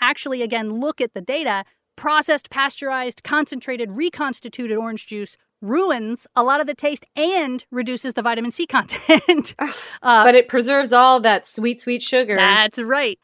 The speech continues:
Speaker 1: And they found the best way to still keep those vitamin C talking points is basically to add vitamin C back into the orange juice after
Speaker 2: <laughs>
Speaker 1: they've destroyed all the vitamin C with processing.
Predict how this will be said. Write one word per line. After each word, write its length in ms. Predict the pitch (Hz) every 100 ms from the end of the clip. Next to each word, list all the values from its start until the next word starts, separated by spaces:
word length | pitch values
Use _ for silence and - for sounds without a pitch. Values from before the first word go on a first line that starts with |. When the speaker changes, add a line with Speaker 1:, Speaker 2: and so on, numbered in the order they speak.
| -
Speaker 1:
And 160 | 254
they 120 | 254 254
found 480 | 285 262 262 240 -
the 120 | 214
best 280 | 214 240 -
way 100 | 285
to 140 | 247 226
still 440 | - 269 247 240
keep 240 | - 311 -
those 220 | 269 226
vitamin 400 | 233 247 233 214
C 420 | - 254 233 220 - _
talking 380 | - 285 311 233
points 320 | 208 202 -
is 100 | 240
basically 360 | 240 240 - 233
to 140 | 247 -
add 300 | 240 294 240
vitamin 340 | 240 226 220
C 220 | - 240
back 260 | 202 220 -
into 220 | 311 339 285
the 120 | 226
orange 240 | 208 190
juice 320 | - 214 196 - _
after 300 | 247 254 262
Speaker 2:
<laughs> 0 |
Speaker 1:
they've 200 | 349 214
destroyed 380 | 226 - 330 302
all 100 | 262
the 80 | 240
vitamin 300 | 220 208 202
C 140 | -
with 140 | 185 185
processing. 580 | 262 262 220 - 175